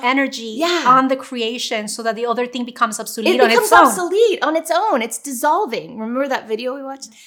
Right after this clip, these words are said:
Speaker 2: The dis-, it, oh, you didn't watch it. Okay, sorry.
Speaker 1: <laughs>
Speaker 2: Uh, dissolving the old, right? The, the new will come and, and it will attract the people. So I'm, like, squarely in the create the new camp now. Like, that is what I'm committed to. And when I find myself getting sucked into the rabbit hole of the old,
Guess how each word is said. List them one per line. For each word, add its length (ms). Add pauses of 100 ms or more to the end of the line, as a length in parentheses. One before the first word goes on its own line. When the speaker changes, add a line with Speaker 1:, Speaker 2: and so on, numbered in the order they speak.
(120)
Speaker 2:
The 80
dis-, 300
it, 160 (100)
oh, 180
you 160
didn't 160
watch 220
it. 140
Okay, 180 (200)
sorry. 240
Speaker 1:
<laughs> 80 (340)
Speaker 2:
Uh, 280
dissolving 760
the 100
old, 340
right? 220
The, 100
the 140
new 300
will 220
come 300
and, 160 (240)
and 120
it 100
will 140
attract 600
the 80
people. 520
So 220
I'm, 120
like, 300 (140)
squarely 760
in 100
the 80
create 360
the 60
new 160
camp 380
now. 240 (380)
Like, 200
that 220
is 160
what 160
I'm 180
committed 480
to. 220
And 140
when 120
I 60
find 340
myself 300
getting 220
sucked 380
into 180
the 100
rabbit 260
hole 140
of 80
the 100
old, 240